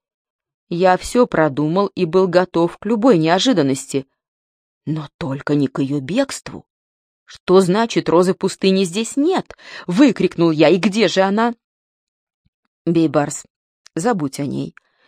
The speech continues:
проговорила хозяйка, суя в рот рахат-лукум и слизывая с пальца сладкий сок.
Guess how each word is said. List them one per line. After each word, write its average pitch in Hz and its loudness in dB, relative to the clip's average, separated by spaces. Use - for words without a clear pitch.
проговорила 180 2
хозяйка, 147 -6
суя 262 4
в 165 0
рот 226 4
рахат-лукум 175 0
и 185 -2
слизывая 160 2
с 156 -12
пальца 185 0
сладкий 143 -4
сок. - -14